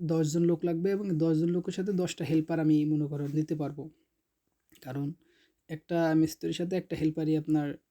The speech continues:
ব্যবহার করতে পারবো কিংবা তারে খাটাতে পারবো। আর সেই ক্ষেত্রে আপনার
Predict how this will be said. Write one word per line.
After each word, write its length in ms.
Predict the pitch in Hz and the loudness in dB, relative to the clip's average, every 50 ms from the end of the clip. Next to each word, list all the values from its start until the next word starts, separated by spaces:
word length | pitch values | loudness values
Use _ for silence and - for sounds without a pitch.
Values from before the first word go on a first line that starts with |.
| _ 160 | _ -8
ব্যবহার 280 | 147 147 139 143 151 | -6 -4 -4 -4 -4
করতে 300 | 156 - 160 151 - 160 | -4 -6 -6 -6 -6 -6
পারবো 320 | 151 156 156 151 175 240 214 | -4 -4 -2 -2 -4 -4 -6
কিংবা 260 | - 160 160 156 151 | -4 -2 -2 -2 -2
তারে 300 | 151 - 147 151 151 143 - - - | -2 -4 -4 -2 -4 -4 -6 -12 -18
খাটাতে 340 | - - 151 156 156 165 160 | -14 -8 -6 -4 -2 -2 -2
পারবো। 320 | 151 135 131 131 127 139 - - _ _ _ _ _ _ _ _ - - _ _ _ _ _ _ _ _ | -2 -2 -6 -8 -12 -16 -18 -20 _ _ _ _ _ _ _ _ -20 -20 _ _ _ _ _ _ _ _
আর 340 | 156 147 143 143 143 143 143 | -8 -6 -6 -4 -4 -4 -4
সেই 200 | 139 - 151 147 | -6 -6 -8 -6
ক্ষেত্রে 320 | - 175 156 156 - 165 | -4 -4 -4 -4 -4 -6
আপনার 420 | 156 156 - 165 160 160 160 160 | -4 0 2 2 4 4 2 0